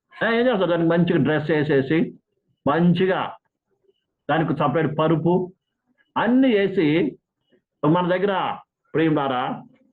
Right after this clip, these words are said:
ఏం చేస్తారు, మీరు పెంచుకున్నట్టుగా పెంచుకుంటూ ఉంటారు. ఎంత పెంచుకున్నా కూడా అది ఒకళ్ళ బురదను చూసింది అనుకోండి,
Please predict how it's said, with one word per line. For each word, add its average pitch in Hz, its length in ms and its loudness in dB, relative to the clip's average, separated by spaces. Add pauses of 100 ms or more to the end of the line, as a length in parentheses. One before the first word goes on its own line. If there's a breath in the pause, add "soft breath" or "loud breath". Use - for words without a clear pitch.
(340)
ఏం 175 100 0
చేస్తారు, 170 240 -2
మీరు 151 180 0
పెంచుకున్నట్టుగా 175 640 0
పెంచుకుంటూ 147 520 0
ఉంటారు. 113 440 -2 (840 soft breath)
ఎంత 254 240 2 (200)
పెంచుకున్నా 269 640 2
కూడా 139 580 -4 (1400)
అది 180 200 2
ఒకళ్ళ 175 240 0
బురదను 175 580 2
చూసింది 175 280 0
అనుకోండి, 147 580 -2